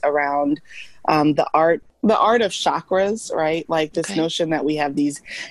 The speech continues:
Speaker 1: energy centers within our beings. And, um, it's something that comes from, you know, our Indian siblings, Eastern thought, that energy moves through in a, throughout us.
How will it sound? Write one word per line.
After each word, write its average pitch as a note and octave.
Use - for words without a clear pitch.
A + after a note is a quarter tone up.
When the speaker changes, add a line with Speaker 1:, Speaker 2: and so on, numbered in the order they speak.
Speaker 1:
energy E3+
centers E3+
within D3+
our D3
beings. E3
And, D3
um, D3
it's D#3
something E3+
that D#3
comes D3+
from, C#3+
you D3
know, C#3+
our D3
Indian D#3+
siblings, F3
Eastern D#3+
thought, D3+
that D3
energy F3+
moves D#3+
through D#3+
in D3+
a, E3+
throughout D#3
us. A#3